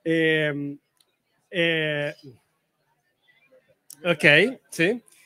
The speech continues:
Eh, Don Antonio, eh, Antonio? Don Antonio, vabbè, Don Antonio.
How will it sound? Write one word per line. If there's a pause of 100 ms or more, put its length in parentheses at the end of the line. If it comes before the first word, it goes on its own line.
(360)
Eh,
Don
Antonio, (380)
eh,
Antonio? (200)
Don
Antonio,
vabbè,
Don
Antonio.